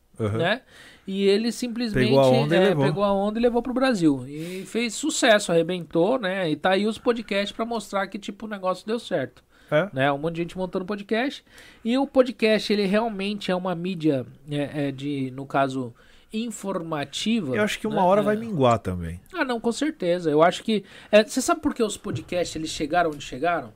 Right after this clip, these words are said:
Speaker 1: Hum.
Speaker 2: A necessidade de informação online.
Speaker 1: É.
Speaker 2: É, as lives, esses podcasts ao, podcasts ao vivo. Quantas pessoas não tavam aí vivendo numa crise sanitária no mundo aonde você precis-, necessitava de uma informação e, e,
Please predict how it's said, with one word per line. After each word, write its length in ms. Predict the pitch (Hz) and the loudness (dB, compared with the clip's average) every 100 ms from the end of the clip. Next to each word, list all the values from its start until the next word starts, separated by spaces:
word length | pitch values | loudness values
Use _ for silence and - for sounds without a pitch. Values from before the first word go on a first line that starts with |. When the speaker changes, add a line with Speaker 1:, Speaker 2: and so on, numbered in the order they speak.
| _ | _
Speaker 1:
Hum. 140 | 120 104 - - - _ _ | -12 -12 -16 -20 -20 _ _
Speaker 2:
A 80 | 165 | -8
necessidade 520 | 170 160 170 - 180 | -6 -6 -8 -2 -2
de 80 | 190 | -2
informação 560 | 190 185 180 - 175 185 196 175 | -10 -8 -8 -8 -10 -10 -12 -10
online. 400 | 151 156 147 123 _ - | -8 -8 -12 -18 _ -14
Speaker 1:
É. 300 | 113 107 107 | -6 -4 0
Speaker 2:
É, 140 | 147 156 | 0 0
as 220 | 156 139 | -2 0
lives, 720 | 147 156 165 160 147 131 131 135 | 0 4 4 4 2 -2 -6 -6
esses 240 | 147 - | -6 -6
podcasts 540 | - 151 147 156 151 | -4 -2 -2 -4 -2
ao, 160 | 151 147 123 - | -6 -6 -10 -10
podcasts 500 | 147 147 156 151 151 | -8 -2 -2 0 0
ao 100 | 143 | 2
vivo. 220 | 170 170 | 0 2
Quantas 320 | 254 269 254 | 0 0 0
pessoas 460 | 269 - 220 208 190 | -2 0 0 0 -2
não 120 | 190 | 2
tavam 320 | 185 170 160 | 6 6 4
aí 220 | 151 208 | 0 0
vivendo 380 | 165 156 175 175 | 0 0 -2 -6
numa 240 | 170 165 | -8 -10
crise 440 | 151 160 175 139 131 | -8 -10 -8 -8 -10
sanitária 680 | - 160 151 - 151 147 139 | -10 -12 -12 -8 -8 -6 -8
no 140 | 180 | -12
mundo 600 | 208 170 233 247 139 113 - - - - | -12 -6 -6 -6 -8 -12 -20 -20 -20 -12
aonde 520 | 190 190 208 226 196 | -6 -4 -4 -4 -6
você 400 | 214 214 - 233 | -6 -6 -4 -6
precis-, 360 | 220 - - 202 185 | -6 -14 -12 -14 -12
necessitava 640 | 196 233 254 - 226 240 247 | -4 -2 -2 -4 0 2 2
de 60 | 247 | 0
uma 100 | 240 | -6
informação 600 | 226 220 214 - 233 233 | -4 -2 -4 -4 -8 -10
e, 400 | 247 262 277 247 226 | -10 -8 -8 -8 -8
e, 260 | 247 262 | -8 -8